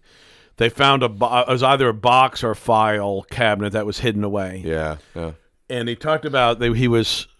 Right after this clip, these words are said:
Speaker 1: I'll, I'll end the story. Nothing bad. It was nothing bad.
Speaker 2: Yeah, okay.
Speaker 1: But, but he was afraid. He talked about that there was a part of him when he,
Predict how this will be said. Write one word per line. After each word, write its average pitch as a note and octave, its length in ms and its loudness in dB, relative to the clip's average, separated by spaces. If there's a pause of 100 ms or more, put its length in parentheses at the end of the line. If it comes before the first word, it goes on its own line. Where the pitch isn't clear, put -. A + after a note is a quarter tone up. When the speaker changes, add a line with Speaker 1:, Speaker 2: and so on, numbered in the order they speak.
(600)
Speaker 1:
I'll, A2 160 0
I'll G#2+ 200 2
end G2+ 120 0
the G2 60 -6
story. G2 240 -6 (140)
Nothing B2 320 0
bad. F#2+ 160 -2
It - 20 -4
was A2+ 140 -4
nothing G#2+ 260 2
bad. D#2+ 240 -10
Speaker 2:
Yeah, E2+ 160 -2
okay. D#2+ 340 -4
Speaker 1:
But, A#2+ 280 -2
but C3 180 2
he C#3+ 140 0
was C3 160 0
afraid. B2 560 0
He B2+ 160 -6
talked D#3 260 2
about B2+ 300 2
that B2 140 -2
there B2 180 4
was A#2+ 160 2
a A2 40 -2
part C3+ 300 2
of C3 80 2
him A#2+ 100 0
when A#2 40 -2
he, A2+ 80 0